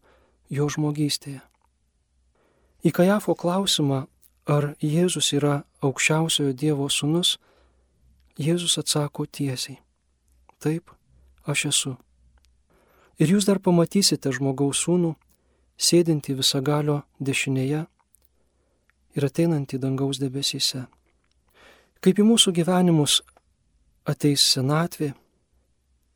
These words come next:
kaip kiekvieną gyvenimą užbaigs mirtis, taip sulauksim ir šios lemtingos paskutinio teismo dienos. Tokia diena ateis į kiekvieno gyvenimą.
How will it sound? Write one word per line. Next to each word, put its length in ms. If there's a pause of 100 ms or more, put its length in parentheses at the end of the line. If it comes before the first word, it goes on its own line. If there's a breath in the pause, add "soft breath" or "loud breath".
kaip 140
kiekvieną 420
gyvenimą 600 (280)
užbaigs 480
mirtis, 540 (880)
taip 160
sulauksim 540
ir 80
šios 320
lemtingos 680 (760 soft breath)
paskutinio 500
teismo 460
dienos. 580 (1200)
Tokia 240
diena 300
ateis 340
į 80
kiekvieno 480
gyvenimą. 540